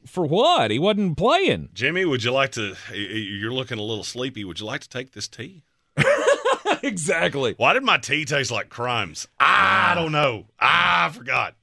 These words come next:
Speaker 1: Kinda tasted like rubbing alcohol a little bit. Eh, don't
Speaker 2: That
Speaker 1: worry
Speaker 2: tastes
Speaker 1: about it.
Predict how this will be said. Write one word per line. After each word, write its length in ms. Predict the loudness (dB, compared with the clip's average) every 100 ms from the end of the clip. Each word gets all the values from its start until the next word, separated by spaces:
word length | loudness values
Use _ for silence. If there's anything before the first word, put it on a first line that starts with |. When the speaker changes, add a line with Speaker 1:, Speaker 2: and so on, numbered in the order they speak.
| _
Speaker 1:
Kinda 220 | -12 -10 -8
tasted 340 | -6 -6 -6
like 140 | -6 -4
rubbing 380 | -2 -2 -2
alcohol 480 | -4 -6 -8 -8 -6
a 20 | -6
little 160 | -8 -8
bit. 240 | -10 -12 _ _ _ _ _ _ _
Eh, 100 | -12
don't 40 | -12 _ _ _ _ _ _
Speaker 2:
That 100 | -2
Speaker 1:
worry 140 | 0 2
Speaker 2:
tastes 80 | 0
Speaker 1:
about 80 |
it. 80 | -4